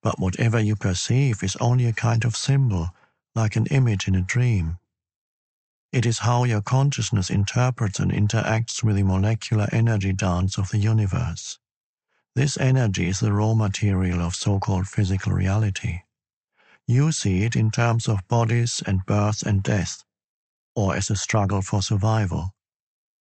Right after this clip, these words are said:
An infinite number of completely different interpretations, completely different worlds is possible and, in fact, exists,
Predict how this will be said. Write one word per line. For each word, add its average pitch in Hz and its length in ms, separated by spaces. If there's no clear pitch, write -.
An 127 120
infinite 147 500
number 120 340
of 101 160
completely 123 540
different 101 440
interpretations, 98 960
completely 120 520
different 98 460
worlds 107 640
is 117 240
possible 95 600
and, 113 340
in 92 160
fact, 101 480
exists, - 720